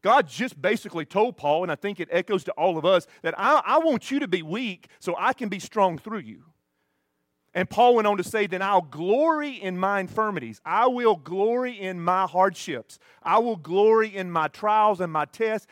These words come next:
my temptations, my sufferings, so that the power of Christ would rest upon me." So the question becomes, do we want our own strength,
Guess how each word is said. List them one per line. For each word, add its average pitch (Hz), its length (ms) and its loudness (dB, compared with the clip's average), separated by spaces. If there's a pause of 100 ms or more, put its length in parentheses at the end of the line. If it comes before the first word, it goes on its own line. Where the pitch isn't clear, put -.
(140)
my 165 180 -2
temptations, 208 760 -8 (160)
my 160 160 0
sufferings, 208 580 -2 (220)
so 220 160 2
that 196 160 2
the 170 80 0
power 220 500 0
of 165 140 -4
Christ 240 760 -2
would 185 280 -2
rest 175 380 -2
upon 160 340 -6
me." 104 160 -12 (800)
So 190 200 2
the 165 100 -4
question 196 380 -2
becomes, 185 400 -4
do 165 100 -10
we 180 120 -8
want 165 240 -2
our 139 120 0
own 220 200 0
strength, - 640 -8